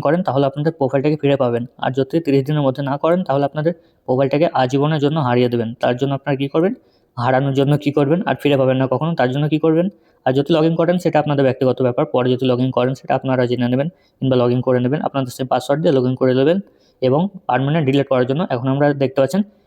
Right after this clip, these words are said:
এই যে, যে লেখাটা আছে ডিলিট অ্যাকাউন্ট, এখানে ক্লিক করলেই আমাদের প্রোফাইলটা ডিলিট হয়ে যাবে। তার জন্য আপনারা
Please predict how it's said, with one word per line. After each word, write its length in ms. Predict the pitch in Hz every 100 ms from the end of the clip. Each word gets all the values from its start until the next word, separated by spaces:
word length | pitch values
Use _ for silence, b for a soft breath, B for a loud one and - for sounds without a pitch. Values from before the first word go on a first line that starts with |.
| b
এই 80 | 135
যে, 160 | 131 127
যে 60 | 135 127
লেখাটা 240 | 135 135 127
আছে 140 | 127 190 - _ -
ডিলিট 260 | 131 131 147 -
অ্যাকাউন্ট, 300 | - 165 131 -
এখানে 180 | 139 147
ক্লিক 160 | 143 143
করলেই 240 | 151 156 226 - 131
আমাদের 200 | 131 135 135
প্রোফাইলটা 320 | 120 139 175 131
ডিলিট 180 | 123 117
হয়ে 100 | 113
যাবে। 120 | 117 120
তার 100 | 123
জন্য 120 | 135 139
আপনারা 180 | 139